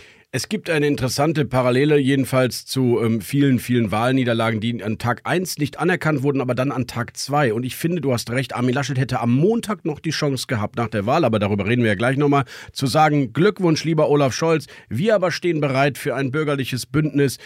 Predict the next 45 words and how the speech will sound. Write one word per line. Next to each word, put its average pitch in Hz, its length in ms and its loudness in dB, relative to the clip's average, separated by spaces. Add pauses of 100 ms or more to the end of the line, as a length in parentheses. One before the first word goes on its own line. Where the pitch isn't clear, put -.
(200)
wenn 165 200 2
wir 170 100 0
gefragt 127 460 -4
werden, 123 240 0
wir 131 100 -2
sind 135 120 -4
die 135 60 -4
Reserve, 117 480 0
wir 139 80 0
sortieren 143 480 0
uns 127 160 2
jetzt, 123 200 -4
wir 143 80 0
machen 139 220 -2
eine 127 240 0
Wahlanalyse, 120 640 0
wir 127 140 -4
haben 131 240 -6
klar 135 420 -2
verloren.“ 139 420 0
Übrigens 117 300 0
eins 123 300 0
Komma 120 240 2
fünf 135 280 -4
Millionen 117 400 4
Wähler 120 240 2
an 110 120 0
die 110 100 0
S 107 160 -4
P 110 140 -2
D, 131 180 0
das 92 260 -6
gilt 95 160 -6
es 85 140 -8
ja 85 80 -6
auch 92 160 -8
mal 135 200 -4
zu 151 120 -4
analysieren. 147 720 -2
Wer 101 160 0
sind 90 240 -4
die 131 80 -2
denn 175 180 2
gewesen 170 440 0
eigentlich? 165 500 -2